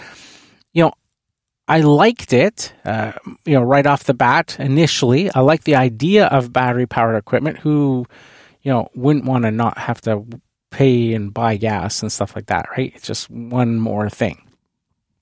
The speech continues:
So I like that idea of it, but initially at the time, it was one of those things where gas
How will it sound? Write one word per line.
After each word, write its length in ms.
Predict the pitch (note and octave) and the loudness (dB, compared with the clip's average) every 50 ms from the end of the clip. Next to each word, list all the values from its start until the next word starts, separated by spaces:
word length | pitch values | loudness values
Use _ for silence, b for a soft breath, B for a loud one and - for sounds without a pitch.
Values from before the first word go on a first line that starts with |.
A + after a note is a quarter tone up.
| - - - - | -20 -18 -10 -4
So 200 | - D#3+ D#3 D3 | 2 4 4 6
I 100 | C#3 C3+ | 6 6
like 240 | C3+ D#3 F#3+ F#3 - | 6 4 4 2 2
that 180 | - D#3 D3+ | 0 2 4
idea 400 | D3+ D3 C#3 B2 C3 D#3+ E3+ D3+ | 4 4 4 4 4 4 4 4
of 220 | - A2+ A2+ G#2+ - | 4 2 0 2 0
it, 120 | A#2+ - B B B B B B B B B B B B | 0 -2 B B B B B B B B B B B B
but 360 | B A#2 A#2 D3+ D#3+ D3+ - - _ _ _ _ _ _ _ _ _ _ _ _ | B 0 2 4 4 4 2 0 _ _ _ _ _ _ _ _ _ _ _ _
initially 640 | - D3+ C#3+ D3 E3+ G#3 G3+ - - - G3 F3+ E3+ | 0 2 2 4 4 4 2 2 2 2 4 4 4
at 180 | D#3 C#3+ - | 4 2 0
the 100 | - A2+ | -2 -4
time, 880 | - _ - - - A3+ A#3+ A3 G3 D#3+ C3 B2 B2 B2 B2+ C#3 D3+ D3 _ b b b b b b b b b b b _ _ _ _ _ _ _ _ _ _ _ _ _ _ _ _ _ _ _ _ _ _ _ _ _ _ - | -4 _ -6 0 2 2 2 2 2 0 0 0 0 -2 -2 -4 -6 -8 _ b b b b b b b b b b b _ _ _ _ _ _ _ _ _ _ _ _ _ _ _ _ _ _ _ _ _ _ _ _ _ _ 0
it 160 | D3+ E3+ - | 2 4 4
was 180 | D#3+ D#3 D3 C3+ | 4 4 2 4
one 200 | D3 F3+ F#3+ G3+ | 2 2 4 4
of 80 | G3+ F#3 | 4 4
those 240 | F#3 F3 - - | 2 2 2 0
things 340 | - F#3 F#3 F3+ F3+ D#3 C#3 | 2 2 2 2 2 0 0
where 160 | C3+ C#3 C3+ | 0 0 0
gas 720 | C3 B2 - - D3 D3+ D3+ D#3 D#3 D#3 - - - - - | 0 -2 -2 0 0 2 2 2 0 0 0 -2 -6 -8 -10